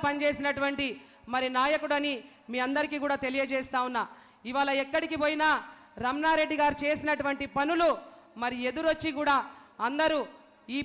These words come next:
పని చేసిండ్రు, ఇవాళ ఇక్కడ చెక్ డ్యామ్ తెచ్చిండ్రు, ఇవాళ లిఫ్ట్ ఇరిగేషన్ తెచ్చిండ్రు అని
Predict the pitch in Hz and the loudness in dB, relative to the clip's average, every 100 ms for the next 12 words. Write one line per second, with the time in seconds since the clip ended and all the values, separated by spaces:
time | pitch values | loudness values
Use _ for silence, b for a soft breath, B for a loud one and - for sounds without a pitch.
0 | 285 294 311 311 302 302 302 294 277 277 | 0 0 2 0 0 -2 -2 0 0 0
1 | 277 269 277 254 320 311 294 294 294 277 | -2 -2 -4 -2 0 2 0 0 -2 2
2 | 311 277 B B - 247 269 269 277 330 | 2 2 B B -6 -2 0 -2 -4 -4
3 | 320 311 302 294 269 277 294 285 285 277 | 0 0 -2 -2 -2 -2 -4 -2 0 0